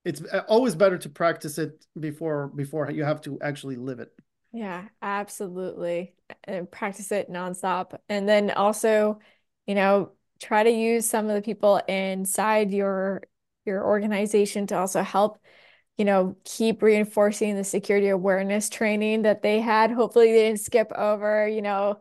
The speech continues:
Speaker 2: hopefully they actually paid attention while watching the videos and reading the things and, you know, selecting the quiz answers. Hopefully you still have it remembered because it may be good to also practice those as well, 'cause it takes everyone in the organization to,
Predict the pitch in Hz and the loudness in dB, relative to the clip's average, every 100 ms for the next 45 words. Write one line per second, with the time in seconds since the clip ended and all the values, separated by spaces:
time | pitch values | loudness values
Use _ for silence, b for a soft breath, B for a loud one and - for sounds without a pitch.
0 | b b 254 247 262 247 247 262 269 - | b b 2 6 8 8 8 6 0 2
1 | 262 240 - 247 226 240 233 240 233 214 | 2 2 -2 -6 -2 -2 0 0 2 2
2 | 220 247 233 208 208 220 214 214 214 208 | 0 0 -2 -2 2 2 4 4 2 0
3 | 190 208 226 214 214 226 233 220 220 214 | -6 -2 -2 -2 -4 2 4 4 4 0
4 | 233 240 247 208 B B B 240 240 247 | -2 0 0 -2 B B B 0 2 4
5 | 247 247 247 254 254 - 262 240 262 240 | 6 6 4 0 0 2 4 4 4 2
6 | 226 220 240 226 233 226 _ _ _ _ | 0 -4 -2 -2 -2 -6 _ _ _ _
7 | _ _ 349 349 330 330 277 277 254 214 | _ _ -6 -4 -2 -2 2 2 4 2
8 | 208 202 220 214 196 190 202 202 - 214 | 2 0 -4 -4 -4 0 -2 -2 -10 -10
9 | 208 208 202 - 226 233 240 226 226 208 | -4 -4 -4 -6 -4 -2 -2 0 0 -2
10 | 214 196 208 202 208 202 190 196 202 208 | -6 -6 -8 -10 -10 -10 -10 -8 -8 -8
11 | 190 202 196 190 202 - 202 208 - 220 | -12 -10 -8 -8 -10 -10 -8 -8 -6 -8
12 | - - _ 214 202 220 208 202 185 151 | -8 -16 _ -6 -4 -4 -4 -6 -4 -4
13 | 190 196 185 202 196 196 190 190 - | -4 -4 -6 -6 -6 -8 -10 -12 -12